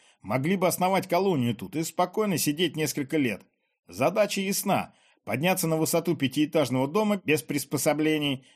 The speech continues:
вертолетов и подъемных кранов. У нас есть пятьдесят человек, веревки, топоры. Нам надо добраться до канатов, свисающих над шлюпкой. По канату забраться наверх и спустить канаты до земли, чтобы по ним могли забраться остальные.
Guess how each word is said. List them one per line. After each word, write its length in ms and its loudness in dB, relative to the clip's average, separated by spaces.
вертолетов 680 2
и 60 0
подъемных 500 0
кранов. 440 0
У 80 -8
нас 280 0
есть 340 -2
пятьдесят 420 -4
человек, 540 -2
веревки, 680 -2
топоры. 480 -2
Нам 260 2
надо 220 4
добраться 440 0
до 100 -2
канатов, 520 2
свисающих 800 -2
над 120 -4
шлюпкой. 500 -6
По 80 -14
канату 400 2
забраться 460 2
наверх 480 0
и 80 -10
спустить 480 -4
канаты 380 2
до 120 2
земли, 520 0
чтобы 300 -2
по 120 0
ним 220 2
могли 340 0
забраться 440 0
остальные. 600 -2